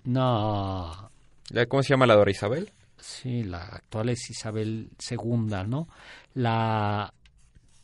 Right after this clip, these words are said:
Speaker 1: no, la reina Victoria es la reina
Speaker 2: Ah,
Speaker 1: del
Speaker 2: ya, ya,
Speaker 1: siglo.
Speaker 2: sí, me confundí.
Speaker 1: Oye, vamos a hablar del funeral budista, ¿no?
Speaker 2: Perfecto, doctor. También es muy, muy alegre.
Speaker 1: El budismo proclama que la vida es eterna, ¿no? Pero,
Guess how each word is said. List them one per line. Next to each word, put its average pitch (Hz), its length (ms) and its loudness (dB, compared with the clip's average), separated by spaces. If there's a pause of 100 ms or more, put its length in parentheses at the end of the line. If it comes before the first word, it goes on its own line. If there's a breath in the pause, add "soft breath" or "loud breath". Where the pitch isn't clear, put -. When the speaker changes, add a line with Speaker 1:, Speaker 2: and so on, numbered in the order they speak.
(420)
Speaker 1:
no, 143 200 0
la 139 140 2
reina 135 240 0
Victoria 131 540 0
es 123 80 -4
la 107 400 -4
reina 143 480 6
Speaker 2:
Ah, 123 40 4
Speaker 1:
del 113 80 2
Speaker 2:
ya, 131 180 8
ya, 127 140 6
Speaker 1:
siglo. 120 100 2
Speaker 2:
sí, 143 160 2
me 139 100 2
confundí. 123 640 0 (360 loud breath)
Speaker 1:
Oye, 196 380 8
vamos 262 460 6
a 214 40 2
hablar 180 280 4
del 151 180 0
funeral 131 380 4
budista, 113 500 -6 (340)
¿no? 123 380 -2 (460)
Speaker 2:
Perfecto, 117 540 -2
doctor. 107 320 -8
También 175 180 4
es 185 80 0
muy, 190 220 4
muy 175 360 2
alegre. 135 480 2 (280)
Speaker 1:
El 185 200 8
budismo 254 520 6
proclama 202 640 2
que - 160 -4
la 143 120 4
vida 160 220 0
es - 180 -4
eterna, - 840 -12
¿no? 143 400 0 (500 soft breath)
Pero, 208 400 10